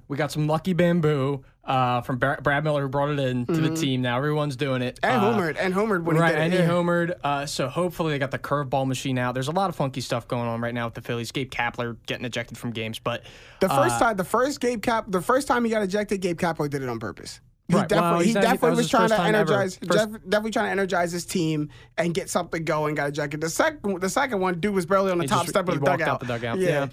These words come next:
Speaker 1: yeah.
Speaker 2: After Scott Kingery got domed, got hit right in the head. So, like, I don't understand why Gabe Kapler got thrown out because of that, but, you know.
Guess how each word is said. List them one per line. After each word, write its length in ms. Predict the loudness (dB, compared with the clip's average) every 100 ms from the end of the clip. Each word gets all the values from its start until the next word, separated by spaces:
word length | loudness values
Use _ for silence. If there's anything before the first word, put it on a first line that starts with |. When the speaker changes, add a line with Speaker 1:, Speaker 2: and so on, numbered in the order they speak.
| -8
Speaker 1:
yeah. 180 | -6 -6 -8 _
Speaker 2:
After 320 | 2 2 0
Scott 280 | 0 -2 0
Kingery 240 | 0 0
got 180 | 0 -2
domed, 380 | -4 -4 -6 -12 -20 _ _ _
got 220 | -4 -2 0
hit 140 | 0
right 120 | -2
in 40 | -2
the 80 | -2
head. 260 | -4 -6
So, 200 | -4 -4
like, 220 | -4 -2
I 100 | -2
don't 160 | 0 -2
understand 340 | -4 -6 -6 -4
why 120 | -6
Gabe 180 | -6 -8
Kapler 240 | -8 -8
got 260 | -6 -6 -8 -16 _ _ -6
thrown 200 | -4 -2
out 160 | -4
because 240 | -6 -6 -6
of 100 | -4
that, 340 | -2 -4 -6
but, 200 | -10 -12 -16 _ _ _
you 80 | -10
know. 140 | -10